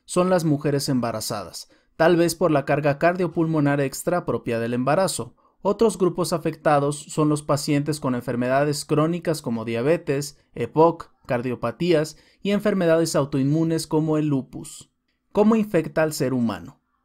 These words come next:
A un nivel celular, la replicación del virus de la influenza se da primordialmente en las células epiteliales del tracto respiratorio.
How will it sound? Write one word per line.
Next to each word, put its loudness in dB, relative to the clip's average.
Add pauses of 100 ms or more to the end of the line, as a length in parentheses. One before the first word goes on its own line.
(160)
A 2
un 6
nivel 2
celular, -2 (120)
la 4
replicación -2
del 0
virus 0
de -2
la -2
influenza -2
se -4
da 2
primordialmente -2
en -2
las 0
células -2
epiteliales -2
del -4
tracto -4
respiratorio. -8